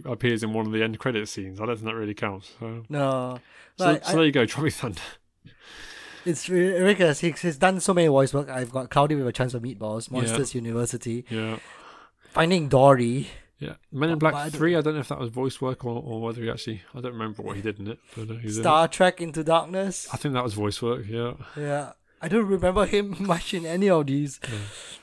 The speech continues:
Speaker 2: This is the thing, so I had to go with Inside Out, which luckily enough is a very good film.
Speaker 1: There you go. Um, who are we doing next time, Zijan?
Speaker 2: Uh, because I saw her recently on one of the talk shows, uh,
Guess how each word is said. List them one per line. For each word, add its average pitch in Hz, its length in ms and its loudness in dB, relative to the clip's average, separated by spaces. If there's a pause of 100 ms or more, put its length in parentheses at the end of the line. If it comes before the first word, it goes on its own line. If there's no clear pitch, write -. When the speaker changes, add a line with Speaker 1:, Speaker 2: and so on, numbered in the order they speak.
(120)
Speaker 2:
This 180 120 -6
is - 20 -6
the 180 80 -6
thing, 180 140 -2
so 185 120 0
I 165 60 2
had 160 140 0
to 160 60 -4
go 175 200 8
with 131 200 -2
Inside 143 240 -4
Out, 131 120 -4
which 143 260 -4 (280)
luckily 160 500 -2
enough 131 280 -6
is 113 140 -14
a 123 60 -10
very 117 140 -8
good 117 140 -14
film. 107 240 -16 (120)
Speaker 1:
There 170 140 4
you 117 80 6
go. 101 180 0 (720)
Um, 135 520 2
who 139 120 2
are 160 40 6
we 160 60 8
doing 147 180 2
next 135 180 -4
time, 101 280 -2
Zijan? 95 300 -4 (840)
Speaker 2:
Uh, 160 180 4
because 196 300 2
I 160 60 2
saw 151 280 6
her 165 140 4
recently 139 480 -4
on 113 300 -10
one 123 120 -8
of 117 60 -12
the 101 60 -16
talk - 180 -8
shows, 107 360 -10
uh, 104 300 -8